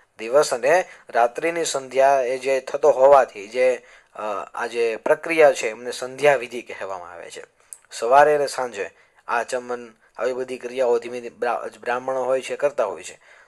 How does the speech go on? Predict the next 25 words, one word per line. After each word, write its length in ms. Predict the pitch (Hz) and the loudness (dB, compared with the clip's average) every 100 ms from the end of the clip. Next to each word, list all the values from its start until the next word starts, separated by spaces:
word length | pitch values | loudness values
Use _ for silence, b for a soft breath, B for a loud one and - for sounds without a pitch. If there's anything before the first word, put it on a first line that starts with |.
| - | -6
તો 200 | 113 120 | 2 2
ઈશ્વરને 560 | - - 147 170 170 165 | 0 -4 6 6 6 2
આ, 160 | 135 | 2
અ, 480 | - _ - 101 98 | -4 _ -16 -14 -12
યાદ 320 | 95 131 151 151 | 0 6 6 4
કરવાના 640 | 143 135 131 117 98 90 _ B B B B - | -2 2 2 0 -8 -12 _ B B B B -8
સવારના 520 | 127 135 139 139 135 | 4 8 8 6 0
દિ-, 120 | 104 | -2
આપણા 300 | 107 120 131 | -8 -2 -2
જે 160 | 127 123 | -2 -8
દિવસની 640 | 135 151 143 143 147 139 | 2 4 4 -2 -6 -6
સ-, 140 | 117 - | -10 -16
જે 240 | 107 113 | -8 -8
શરૂઆત 440 | 107 131 156 156 | -4 6 8 8
જે 180 | 143 143 | 4 0
ઈશ્વરના 520 | 131 123 139 135 131 | 0 -4 -2 -2 0
સ્મરણથી 600 | 117 131 151 170 170 143 | -4 0 4 4 2 -4
થાય 480 | 123 117 104 95 95 b b b b - | -6 -2 0 -2 -6 b b b b -16
અને 160 | 110 | -14
સરસ 320 | 107 147 170 156 | -2 6 6 4
મજાની 380 | 151 147 143 | 4 4 4
પૂજા 380 | 139 139 135 131 | -4 -2 4 6
અર્ચના 480 | 131 120 127 123 120 | 4 0 -4 -4 -4
ઈશ્વરની 460 | - - 123 117 117 | -6 -8 -6 -6 -8
કરવાની. 560 | 110 120 107 92 87 | -4 -2 -2 -6 -18